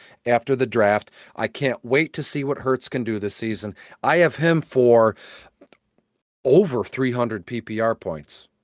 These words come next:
right? Superflex, however you wanna slice it. Over three hundred fantasy points this coming season.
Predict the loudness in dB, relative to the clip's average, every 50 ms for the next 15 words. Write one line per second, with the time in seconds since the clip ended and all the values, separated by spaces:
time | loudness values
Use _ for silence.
0 | _ _ _ -6 -4 -4 -6 _ _ _ -8 -6 -4 -4 -4 -6 -6 -2 -2 -2
1 | -2 -2 -2 -2 0 0 0 -2 -4 -4 -4 -4 -6 -6 -6 -6 -6 -6 -6 -8
2 | -12 -16 -18 -10 -4 -4 -2 -2 -2 -4 -6 -4 -4 -4 -2 -2 -2 -2 -2 -2
3 | -2 -2 -2 -2 -2 -2 -4 -6 -6 -6 -6 -8 -8 -8 -8 -10 -8 -6 -4 -4
4 | -4 -6 -6 -6 -4 -4 -4 -4 -6 -8 -10